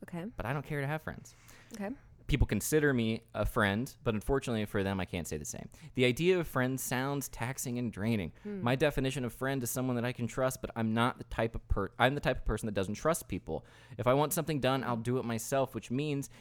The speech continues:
Speaker 2: it's hard for me to consider someone a friend. People around me tell me that it's not healthy to be alone, yet I've done it for years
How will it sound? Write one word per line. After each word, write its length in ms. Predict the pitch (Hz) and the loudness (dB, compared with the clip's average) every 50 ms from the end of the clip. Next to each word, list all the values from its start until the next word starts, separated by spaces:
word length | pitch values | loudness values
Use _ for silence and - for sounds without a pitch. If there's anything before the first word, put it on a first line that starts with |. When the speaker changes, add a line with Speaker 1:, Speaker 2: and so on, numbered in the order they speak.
| - - - | -8 -2 0
Speaker 2:
it's 180 | 131 131 120 - | 0 0 0 -2
hard 300 | - - 139 147 151 - | -6 -2 -2 -2 -2 -2
for 80 | - | -4
me 80 | 139 131 | -8 -6
to 60 | - | -4
consider 440 | - 127 120 - - 135 139 151 139 | -4 -4 -4 -4 -2 -2 -2 -2 -2
someone 360 | - - 117 113 117 120 - | -2 -2 -2 -2 -2 -2 -4
a 60 | - 113 | -6 -10
friend. 420 | - - - 127 135 127 117 - | -8 -4 -2 0 0 0 -2 -4
People 300 | - 110 104 - 117 113 | -4 -2 0 2 4 4
around 360 | 107 107 113 127 151 170 147 104 | 6 6 6 6 4 4 2 2
me 200 | 85 82 92 - - - - - - | 0 0 -2 -4 -8 -14 -20 -16 -4
tell 240 | - - 160 180 180 | 2 2 4 4 4
me 220 | 131 101 98 113 | 4 2 2 0
that 160 | 110 117 110 | 0 0 -2
it's 160 | 110 - - | -2 -2 0
not 160 | 127 123 - - | 0 0 0 0
healthy 540 | - - 127 139 151 - - - 90 85 | 0 2 4 4 4 2 0 -2 -2 -2
to 120 | - - 87 | -2 -4 -4
be 140 | 82 85 80 | -2 0 0
alone, 400 | 80 80 76 69 71 82 104 - - - - | 0 0 0 -2 -2 -2 -2 -4 -6 -6 -2
yet 140 | 98 98 117 | 0 0 2
I've 160 | 135 147 - | 0 0 2
done 180 | 175 180 180 | 2 2 2
it 140 | 180 175 - - - - - | 2 0 -2 -6 -18 -10 -2
for 100 | - 170 | 0 0
years 400 | 165 147 156 160 156 156 151 | 2 4 4 4 4 2 0